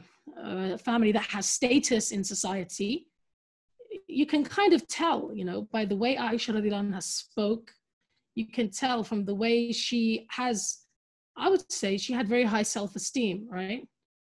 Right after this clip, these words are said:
She seemed very secure. The way she speaks, the way, you know, her eloquence,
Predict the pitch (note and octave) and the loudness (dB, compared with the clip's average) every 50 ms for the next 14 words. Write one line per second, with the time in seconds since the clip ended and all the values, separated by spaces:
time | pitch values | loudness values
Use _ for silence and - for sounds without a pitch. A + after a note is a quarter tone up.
0 | _ _ _ _ _ _ - - A#3+ G#3+ - - B3 A#3+ A#3 F#3+ - - A3+ A3 | _ _ _ _ _ _ -12 -6 -6 -4 -2 0 2 2 2 0 0 -2 0 0
1 | G#3+ - - - - _ _ - - - B3 G#3+ F#3+ F#3 E3+ - _ _ _ _ | 0 -2 -4 -10 -12 _ _ -8 -2 -2 0 0 0 -4 -8 -10 _ _ _ _
2 | _ _ _ _ - G3 F#3+ A#3+ C4+ C4+ - - A#3+ G#3 - - - - A#3 A3+ | _ _ _ _ -8 -4 -2 0 0 0 -2 -2 -6 -4 -4 -4 -2 0 0 0
3 | G#3+ A3 - - - F#3 F3+ F#3 G#3+ G#3+ G#3+ G#3+ - - - G#3+ G#3 G#3 F#3 G3 | 0 0 -4 -10 -8 -8 -6 -4 -2 -2 -2 -4 -6 -8 -8 -6 -6 -4 -4 -6
4 | G#3 - - A3+ A#3+ A3+ A#3 - - A3+ G#3 G#3 G#3 - - - - | -8 -6 -2 0 0 0 -2 -4 -4 -4 -2 -4 -4 -4 -6 -8 -8